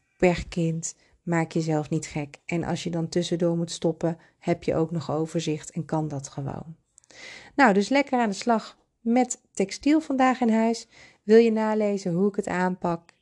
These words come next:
en hoe ik mijn tijd hieraan besteed? Lees dan mijn blog op mammalistisch punt N L.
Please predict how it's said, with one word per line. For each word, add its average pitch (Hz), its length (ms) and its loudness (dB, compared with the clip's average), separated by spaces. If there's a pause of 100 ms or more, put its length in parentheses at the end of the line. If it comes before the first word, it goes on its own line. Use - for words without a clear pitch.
en 165 280 -2
hoe 165 260 2
ik 202 120 -2
mijn 175 200 0
tijd 170 340 -2
hieraan 160 380 -4
besteed? 147 580 -6
Lees 175 480 0
dan 180 220 -2
mijn 165 240 -6
blog 156 380 -2 (400)
op 226 260 4
mammalistisch 190 600 0
punt 170 360 -8
N 160 180 -6
L. 156 140 -12